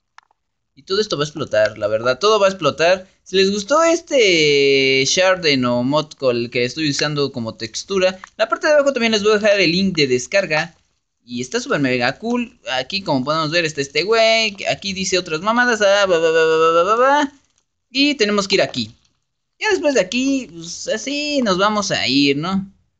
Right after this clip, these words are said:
Vamos a ir, vamos a generarnos aquí a unos lobos.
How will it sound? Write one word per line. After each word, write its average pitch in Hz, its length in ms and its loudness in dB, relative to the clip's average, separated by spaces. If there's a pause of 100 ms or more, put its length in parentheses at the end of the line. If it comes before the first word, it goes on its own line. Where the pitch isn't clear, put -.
(920)
Vamos 143 580 -2
a 151 140 2
ir, 202 520 -2
vamos 196 300 -4
a 147 60 -2
generarnos 151 720 -2
aquí 160 260 -2
a 156 80 2
unos 156 360 -4
lobos. 165 600 -2